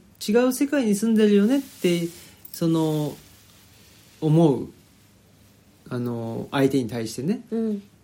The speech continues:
Speaker 1: で、そういう姿勢で、えっと、関わり合うっていうのが、まあ、その人を尊重するっていうか、
Speaker 2: うん。そうですね。
Speaker 1: そういうことなんじゃないかなと、
Speaker 2: うん。
Speaker 1: あの、僕は思って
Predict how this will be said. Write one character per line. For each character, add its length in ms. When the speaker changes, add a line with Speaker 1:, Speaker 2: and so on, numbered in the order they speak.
Speaker 1:
で、 180
そ 280
う 60
い 60
う 520
姿 240
勢 240
で、 360
え 160
っ 40
と、 180
関 280
わ 80
り 120
合 80
う 80
っ 20
て 220
い 100
う 140
の 120
が、 340
ま 440
あ、 80
そ 140
の 80
人 200
を 20
尊 240
重 120
す 120
る 100
っ 40
て 100
い 260
う 40
か、 60
Speaker 2:
う 40
ん。 40
そ 160
う 40
で 60
す 120
ね。 60
Speaker 1:
そ 120
う 40
い 20
う 20
こ 120
と 80
な 100
ん 40
じ 60
ゃ 40
な 160
い 60
か 140
な 160
と、 300
Speaker 2:
う 40
ん。 320
Speaker 1:
あ 60
の、 400
僕 160
は 60
思 160
っ 100
て 380